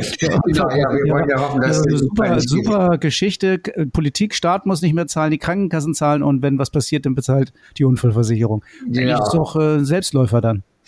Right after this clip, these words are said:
Speaker 2: Also die Unfallversicherung wiederum bezahlt der Arbeitgeber. Also da muss man vorsichtig sein.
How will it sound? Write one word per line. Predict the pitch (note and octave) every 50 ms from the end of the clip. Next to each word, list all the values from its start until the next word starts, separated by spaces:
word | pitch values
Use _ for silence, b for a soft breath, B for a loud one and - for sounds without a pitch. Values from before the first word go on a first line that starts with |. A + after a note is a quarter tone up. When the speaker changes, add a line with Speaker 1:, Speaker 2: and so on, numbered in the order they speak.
| B B B B B B B -
Speaker 2:
Also | - B2 B2 C#3 C#3 B2+
die | B2 C3+
Unfallversicherung | B2 C#3 C#3+ C3+ D#3+ D#3 - D3 C#3+ C#3 C#3+ C#3 C#3+ C#3+ C#3 C3+
wiederum | C3+ C3+ C3 B2+ C3 B2+
bezahlt | B2+ B2 - B2+ B2 A#2+ B2
der | A#2 G2+
Arbeitgeber. | A2+ A2+ A#2 A#2 A2+ - C3+ C#3 A#2+ G#2+ E2+
Also | F#2 G2 A2
da | G#2 A2+ A2+
muss | A2+ A#2+ B2 B2
man | - A#2 G#2
vorsichtig | - B2 B2 B2 A#2 G2 - - G#2+ G#2+
sein. | - A#2 G#2 G#2+ A#2 A#2+ A#2+